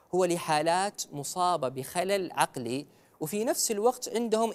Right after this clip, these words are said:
إمكانيات استثنائية، مثل قصة التوأمين ونبوخهم مع الأرقام التي كانوا يرونها. يعني مرة وقعت علبة كبريت وتناثرت، فكلهم قال في نفس الوقت: "مية وحداش". فسئلوا: "كيف أمكنكم عد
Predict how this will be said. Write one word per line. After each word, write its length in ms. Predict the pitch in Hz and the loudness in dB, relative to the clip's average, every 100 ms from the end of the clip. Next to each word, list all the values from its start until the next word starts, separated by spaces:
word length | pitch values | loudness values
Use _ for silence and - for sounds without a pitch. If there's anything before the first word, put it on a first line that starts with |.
| 185 | -2
إمكانيات 840 | 190 180 190 175 175 185 190 190 | -2 -2 -2 -2 0 0 0 0
استثنائية، 800 | 175 165 147 127 113 113 110 - _ - - | -2 -2 -2 -4 -4 -4 -6 -6 _ -14 -6
مثل 220 | 254 233 | -2 -2
قصة 340 | - - 196 | -2 -4 -4
التوأمين 720 | 170 190 175 170 165 135 165 151 | -4 0 0 2 0 0 -2 -2
ونبوخهم 580 | 151 151 185 185 147 | -4 0 0 0 -2
مع 140 | 147 151 | -2 0
الأرقام 580 | 143 143 131 123 143 - | -2 -2 2 2 2 -4
التي 240 | 147 151 160 | -4 -4 -4
كانوا 260 | 185 190 | -2 0
يرونها. 440 | 185 208 208 127 113 | 2 4 4 2 -2
يعني 260 | 117 135 | -2 0
مرة 400 | 165 202 139 156 - _ - _ _ - | 2 2 0 -2 -4 _ -20 _ _ 2
وقعت 420 | 185 190 156 165 | 4 4 2 0
علبة 260 | 165 196 160 | 0 0 -2
كبريت 580 | - 135 131 139 175 165 | -4 -4 0 0 -2 -4
وتناثرت، 920 | 165 175 196 202 165 170 220 - - _ _ _ _ _ | -4 0 2 2 2 2 2 -2 -6 _ _ _ _ _
فكلهم 680 | - 170 320 339 247 196 185 | -4 0 4 6 6 4 2
قال 320 | 190 220 208 | 0 0 2
في 100 | 180 | 0
نفس 220 | 214 - 208 | 0 0 0
الوقت: 360 | 214 254 - | 2 0 -2
"مية 160 | 220 269 | 0 4
وحداش". 600 | 226 190 220 127 - - _ _ _ _ - | 4 6 6 6 0 -10 _ _ _ _ -16
فسئلوا: 600 | - 139 160 156 131 151 - _ _ _ | -8 -4 -2 0 0 0 -2 _ _ _
"كيف 240 | 214 226 185 | -4 -4 -4
أمكنكم 720 | 139 135 185 156 - 170 147 | -6 -4 -2 -2 -2 -4 -2
عد 280 | 135 160 | 2 2